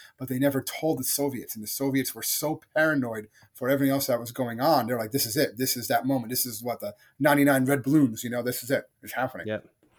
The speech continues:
Speaker 2: I mean, at one point, even, like, British, uh, Prime Minister Margaret Thatcher, like, she took, like, part in this, in the
Speaker 1: Yeah.
Speaker 2: exercise. She participated, like, pretending like things are happening. Uh, luckily enough, though, like, Reagan was supposed to do it as well as Bush, H W Bush.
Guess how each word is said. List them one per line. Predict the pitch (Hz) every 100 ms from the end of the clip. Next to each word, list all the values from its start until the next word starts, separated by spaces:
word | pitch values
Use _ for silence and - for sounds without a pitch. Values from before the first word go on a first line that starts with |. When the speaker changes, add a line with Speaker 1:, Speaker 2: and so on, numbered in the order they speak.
| - - - -
Speaker 2:
I | 202
mean, | 208
at |
one | 196 302
point, | 202 156
even, | 165 147
like, | 135
British, | 113 151 143 -
uh, | 135
Prime | 123 143
Minister | 135 135 -
Margaret | 127 135 117 - - -
Thatcher, | 127 160 - 104
like, | 107 107
she | -
took, | 160 - - _ _ _
like, | 127 113
part | - 165 170
in | 104
this, | 76 - - -
in | 131
the | 139
Speaker 1:
Yeah. |
Speaker 2:
exercise. | 151 - - 80 67
She | - 139
participated, | 135 151 175 - 123 110
like, | 107
pretending | - 123 143 139
like | 123 113
things | 131 117
are | 113
happening. | 135 101 92 - _ - - - -
Uh, | 151 151
luckily | 190 240 175
enough, | 156 170
though, | 127
like, | 120 120
Reagan | 113 131 196 165
was | 135
supposed | 127 131 120
to | 120
do | 120 117
it | 113
as | 110
well | 131 131
as | 113
Bush, | - 120 175 -
H | 120 -
W | 120 117
Bush. | 104 117 170